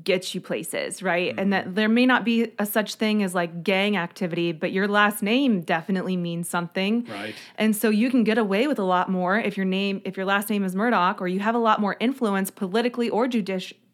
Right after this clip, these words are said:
Speaker 1: judicially based on your last name.
Speaker 2: Mm-hmm.
Speaker 1: And so I don't wanna, you know,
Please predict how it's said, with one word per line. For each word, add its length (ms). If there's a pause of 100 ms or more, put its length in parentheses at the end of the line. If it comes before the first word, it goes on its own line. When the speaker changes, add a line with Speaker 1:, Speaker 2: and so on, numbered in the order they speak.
(120)
Speaker 1:
judicially 800 (680)
based 220
on 80
your 120
last 280
name. 360
Speaker 2:
Mm-hmm. 420
Speaker 1:
And 160
so 360 (200)
I 60
don't 240
wanna, 260
you 140
know, 240